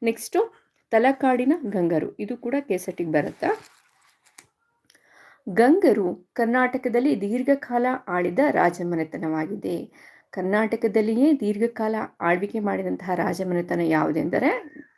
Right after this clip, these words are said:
ತಲಕಾಡಿನ ಗಂಗರು. ಸುಮಾರು ಎಷ್ಟು ವರ್ಷಗಳ ಕಾಲ, ಆ, ಆಳ್ವಿಕೆಯನ್ನು ನಡೆಸಿದ್ರು ಅಂದ್ರೆ ಸುಮಾರು ಆರ್ನೂರ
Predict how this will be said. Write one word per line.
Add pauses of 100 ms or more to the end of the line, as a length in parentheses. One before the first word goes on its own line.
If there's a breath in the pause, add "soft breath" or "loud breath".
ತಲಕಾಡಿನ (300)
ಗಂಗರು. (240 loud breath)
ಸುಮಾರು
ಎಷ್ಟು
ವರ್ಷಗಳ
ಕಾಲ, (580 soft breath)
ಆ, (1000)
ಆಳ್ವಿಕೆಯನ್ನು
ನಡೆಸಿದ್ರು
ಅಂದ್ರೆ
ಸುಮಾರು (420 soft breath)
ಆರ್ನೂರ